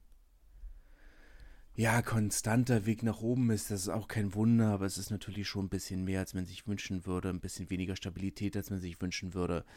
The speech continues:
Und am Ende des Tages, ähm, ja, muss man mal schauen, ne? Ähm, der französische Rugby hat, äh, Major League Rugby investiert.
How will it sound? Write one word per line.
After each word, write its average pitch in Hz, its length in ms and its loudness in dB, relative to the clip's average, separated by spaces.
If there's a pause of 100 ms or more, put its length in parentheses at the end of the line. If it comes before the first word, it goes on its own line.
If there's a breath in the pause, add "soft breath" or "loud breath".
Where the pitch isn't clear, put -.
(600 loud breath)
Und 92 340 -8
am 90 140 -2
Ende 95 220 0
des 92 200 -8
Tages, 95 800 2
ähm, 76 560 0 (1500)
ja, 98 120 -8
muss - 220 -8
man 90 120 -4
mal 92 120 -4
schauen, 98 500 -2
ne? 90 440 -6
Ähm, 82 460 -4 (1160)
der - 80 -16
französische 107 560 -4
Rugby 98 340 -4
hat, - 640 -10
äh, 95 200 -4
Major 95 340 -4
League 95 180 -10
Rugby - 280 -4
investiert. - 680 -6